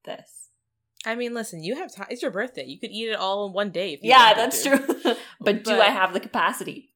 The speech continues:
Speaker 2: Yeah.
Speaker 1: Probably not.
Speaker 2: Yeah, it's, it is funny. I feel like birthdays are one of those, like, pandemic casualties. Like, all the memes, like, every
Speaker 1: Mm-hmm.
Speaker 2: month there was an,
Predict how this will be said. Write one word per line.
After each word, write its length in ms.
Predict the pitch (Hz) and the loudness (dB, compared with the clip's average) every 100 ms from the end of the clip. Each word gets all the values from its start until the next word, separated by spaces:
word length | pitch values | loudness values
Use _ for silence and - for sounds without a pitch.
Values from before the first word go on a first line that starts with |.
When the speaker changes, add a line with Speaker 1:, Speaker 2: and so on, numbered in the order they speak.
| - | -12
Speaker 2:
Yeah. 60 | 160 | -8
Speaker 1:
Probably 420 | 165 165 180 185 | -6 -6 -8 -6
not. 280 | 214 220 - _ _ _ 247 | -6 -8 -12 _ _ _ -10
Speaker 2:
Yeah, 220 | 330 285 | -4 -2
it's, 260 | 359 - - | -4 -8 -8
it 140 | 302 | -6
is 160 | 359 359 | -6 -8
funny. 340 | 220 175 165 214 - | -8 -8 -8 -10 -10
I 80 | 220 | -8
feel 140 | 302 | -8
like 160 | 302 196 | -10 -8
birthdays 440 | 175 175 185 185 | -8 -6 -10 -8
are 200 | 165 160 | -4 -4
one 120 | 165 | -4
of 80 | 165 | -8
those, 280 | 156 151 - | -10 -12 -10
like, 280 | 147 147 - _ | -10 -10 -14 _
pandemic 440 | 151 151 147 147 - | -16 -12 -10 -10 -12
casualties. 720 | 135 151 170 185 196 220 214 | -12 -12 -14 -12 -10 -10 -10
Like, 120 | 180 | -6
all 240 | - 185 233 | -2 0 -2
the 100 | 247 | -4
memes, 540 | 175 156 180 220 233 - - 208 | -6 -8 -8 -8 -10 -18 -8 -4
like, 120 | 220 | 0
every 260 | 233 302 | 2 2
Speaker 1:
Mm-hmm. 80 | 269 | 0
Speaker 2:
month 200 | 214 208 | 0 0
there 100 | 202 | -2
was 140 | 196 | -4
an, 120 | 196 | -6